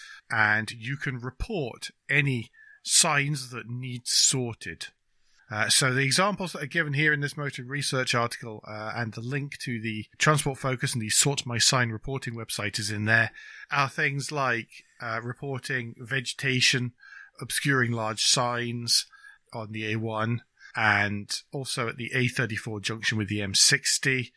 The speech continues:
And a whole load of these problems have been sorted, have been reported and potentially sorted since the campaign started just over a month ago.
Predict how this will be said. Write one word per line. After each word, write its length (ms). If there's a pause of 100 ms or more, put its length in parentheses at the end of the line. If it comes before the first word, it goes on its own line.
(140)
And 180
a 40
whole 220
load 420
of 340
these 200
problems 340
have 240 (120)
been 260 (120)
sorted, 600 (120)
have 180
been 180
reported 760 (240)
and 120
potentially 420
sorted 460
since 240
the 80
campaign 460
started 440
just 260
over 160
a 40
month 240
ago. 160